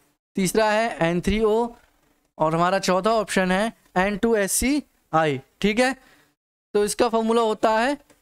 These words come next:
एन टू ओ, जिसको बोलते हैं हम नाइट्रस ऑक्साइड। क्या बोलते हैं? नाइट्रस ऑक्साइड।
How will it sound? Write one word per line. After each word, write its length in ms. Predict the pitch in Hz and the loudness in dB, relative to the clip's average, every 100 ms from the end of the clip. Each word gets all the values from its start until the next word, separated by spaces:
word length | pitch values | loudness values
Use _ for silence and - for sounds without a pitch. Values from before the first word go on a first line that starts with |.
| _ | _
एन 320 | 185 202 240 233 | 0 0 0 0
टू 180 | 226 240 285 - - | 0 0 0 -4 -2
ओ, 280 | 196 175 143 | 0 0 0
जिसको 360 | 165 - 240 226 | -2 0 0 2
बोलते 340 | 208 202 226 | 0 0 0
हैं 80 | 214 | 2
हम 240 | 233 302 - - _ 165 | 0 -2 -8 -18 _ 0
नाइट्रस 680 | 175 202 190 285 311 - - _ - | 0 0 2 2 0 -4 -10 _ 0
ऑक्साइड। 540 | 202 220 - 196 156 | 0 0 0 0 0
क्या 160 | - 208 | 0 0
बोलते 300 | 220 226 254 | 0 0 0
हैं? 220 | 254 208 - _ _ - | 0 -2 -6 _ _ -4
नाइट्रस 640 | 180 202 202 254 285 - _ _ 190 | 0 0 0 0 0 -4 _ _ 0
ऑक्साइड। 540 | 196 - 185 151 123 | 0 2 0 0 -4